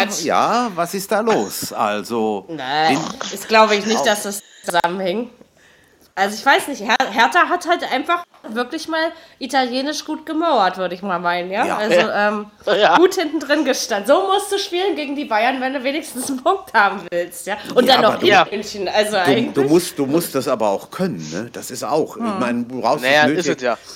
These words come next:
Speaker 2: Quäntchen Glück, aber du musst es auch hinkriegen.
Speaker 1: Nee, aber
Speaker 3: Na,
Speaker 1: damit
Speaker 3: wenigstens, wenigstens zwei Punkte weniger für die Bayern.
Speaker 1: <laughs>
Speaker 2: Ja.
Speaker 1: Hm.
Speaker 2: Ja, ja.
Speaker 3: Sonst wär,
Speaker 1: Das
Speaker 3: sonst
Speaker 1: ist
Speaker 3: hätten
Speaker 1: jetzt
Speaker 3: sie ein und
Speaker 1: nicht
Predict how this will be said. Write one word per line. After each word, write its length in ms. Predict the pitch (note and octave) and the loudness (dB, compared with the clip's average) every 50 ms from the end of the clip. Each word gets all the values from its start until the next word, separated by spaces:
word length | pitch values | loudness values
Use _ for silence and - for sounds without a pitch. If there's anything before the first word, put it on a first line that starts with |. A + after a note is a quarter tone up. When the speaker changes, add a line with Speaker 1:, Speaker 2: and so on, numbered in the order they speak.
| - _ _ _ _ _ _ | -20 _ _ _ _ _ _
Speaker 2:
Quäntchen 500 | - - C#3 D3 E3 E3 - - C#3 B2+ B2 | -4 0 2 2 2 0 -2 -6 -6 -6 -4
Glück, 240 | - - F3+ F3 F3 | 0 0 0 0 0
aber 140 | F3 F3 E3+ | -2 -2 -2
du 80 | D#3+ | -2
musst 200 | D#3 D#3 D#3+ D#3 | -2 -4 -4 -6
es 100 | F3 E3+ | -4 -2
auch 160 | F#3 E3+ E3+ - | -2 -2 -2 -2
hinkriegen. 560 | F3+ E3 D3 - - - F2+ E2+ - D#2+ - - _ _ _ _ _ _ _ _ _ _ _ _ _ _ - | -2 -2 -2 -2 -6 -10 -10 -10 -10 -12 -16 -18 _ _ _ _ _ _ _ _ _ _ _ _ _ _ -12
Speaker 1:
Nee, 100 | D#3+ C3+ | -8 -6
aber 140 | E3 F#3 G3 | -4 -4 -4
Speaker 3:
Na, 180 | F#3+ G3 F#3+ G#3 | 0 2 2 4
Speaker 1:
damit 160 | - - - | 4 2 2
Speaker 3:
wenigstens, 400 | E3+ F3+ F#3 - - F#3 - - - _ - - _ _ _ _ _ _ _ _ - - - _ | 0 0 -2 -2 -6 -10 -12 -14 -16 _ -20 -20 _ _ _ _ _ _ _ _ -20 -20 -20 _
wenigstens 320 | - E3 E3+ - F#3+ - - | -8 -8 -6 -6 -10 -4 0
zwei 120 | - D#3 | 0 0
Punkte 320 | D3+ - F#3 E3+ - C#3+ B2+ | 0 -2 -8 -14 -14 -12 -12
weniger 440 | B2+ C#3+ D#3 D3 C3 A#2+ G#2 G2 F2+ _ - - | -10 -10 -10 -10 -10 -8 -10 -10 -10 _ -16 -16
für 140 | - - - | -16 -16 -16
die 60 | A#2 | -16
Bayern. 340 | G#2+ - G2+ G2+ G2+ F#2+ F#2 _ - | -12 -10 -8 -8 -8 -10 -12 _ -16
Speaker 1:
<laughs> 360 | - G#3+ - G#2+ A2 - - - _ _ | -12 -10 -8 -8 -8 -10 -12 -16 _ _
Speaker 2:
Ja. 320 | - - A#2 A2 - - - - _ _ _ _ _ _ _ _ _ _ _ _ _ _ _ _ _ _ | -6 -2 0 0 0 0 -4 -10 _ _ _ _ _ _ _ _ _ _ _ _ _ _ _ _ _ _
Speaker 1:
Hm. 220 | - D#3 D3+ C#3 - | -16 -16 -14 -12 -8
Speaker 2:
Ja, 200 | E2+ F2 G2 A#2+ | -4 -2 0 0
ja. 220 | C#3+ B2 D#2 C2 - - - _ _ - | 0 -2 -6 -8 -14 -20 -20 _ _ -6
Speaker 3:
Sonst 260 | - C#3+ D3 - - | -6 -6 -6 -4 -2
wär, 120 | D#3+ D#3+ | -2 0
Speaker 1:
Das 120 | C#3 D3 D3+ | 0 -2 -4
Speaker 3:
sonst 160 | D3 C3 - | -6 -2 0
Speaker 1:
ist 40 | - | 0
Speaker 3:
hätten 100 | F3+ F3 | 0 0
Speaker 1:
jetzt 60 | E3 D3 | 0 0
Speaker 3:
sie 60 | D3 | 2
ein 160 | C#3 C#3+ E3+ F#3 | 2 2 2 0
und 60 | E3+ | -2
Speaker 1:
nicht 220 | D3+ - - - | -4 -6 -10 -18